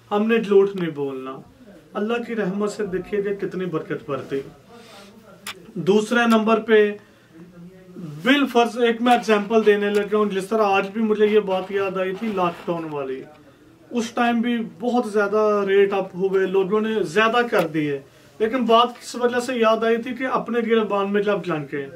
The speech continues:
अल्लाह के एहसान है। देखिए time तो गुजर गया है,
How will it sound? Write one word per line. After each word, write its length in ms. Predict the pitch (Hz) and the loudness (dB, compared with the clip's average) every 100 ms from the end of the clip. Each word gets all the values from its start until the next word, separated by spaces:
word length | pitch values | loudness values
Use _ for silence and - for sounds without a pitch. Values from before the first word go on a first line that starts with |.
| - - 202 - | -20 -20 -20 -10
अल्लाह 300 | 220 240 269 | -2 2 2
के 120 | 269 277 | 4 2
एहसान 380 | 254 240 220 | 2 2 0
है। 120 | 254 254 | 0 -2
देखिए 220 | 294 330 | 0 0
time 280 | 277 247 254 | 2 0 2
तो 120 | 277 | 0
गुजर 300 | 226 214 220 185 | 0 2 0 2
गया 220 | 180 147 | 0 0
है, 140 | 135 | -6